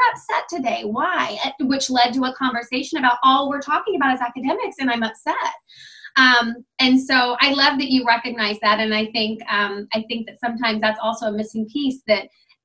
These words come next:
we need to be reminded that even as adults, we're going through it. I've cried at least once a day <laughs> in the last week, just at the unknown. And I think that's important to remember.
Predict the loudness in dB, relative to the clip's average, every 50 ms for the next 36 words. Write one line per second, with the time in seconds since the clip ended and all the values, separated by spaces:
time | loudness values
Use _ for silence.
0 | _ -16 -16 -14 -10 -4 0 2 4 4 2 0 -2 -2 -2 -2 0 0 0 2
1 | 2 0 0 0 -2 -4 -4 -4 -4 -4 -2 -2 -2 -2 -2 -4 -2 0 4 4
2 | 4 2 0 -4 -6 -6 -2 0 0 0 0 -2 -4 -4 -4 -6 -4 -4 -4 -4
3 | -2 0 0 0 -2 -4 _ 0 2 4 4 4 2 2 0 2 2 2 2 2
4 | 0 0 0 2 4 4 4 4 2 0 0 2 2 2 2 2 2 4 6 6
5 | 6 6 6 6 4 4 2 0 -4 -8 -6 -6 -4 -2 -4 -4 -4 -6 -10 -10
6 | -10 -8 -8 -6 -4 -2 0 0 0 0 0 0 0 -2 -2 -2 0 0 0 0
7 | -2 -4 -4 -4 -4 -6 -8 _ -18 -20 -20 -20 -12 -6 -6 -6 -4 -4 -4 -4
8 | -4 -4 -4 -8 -6 -4 -4 -4 -4 -4 -8 -6 -8 -8 -8 -8 -6 -6 -6 -6
9 | -6 -10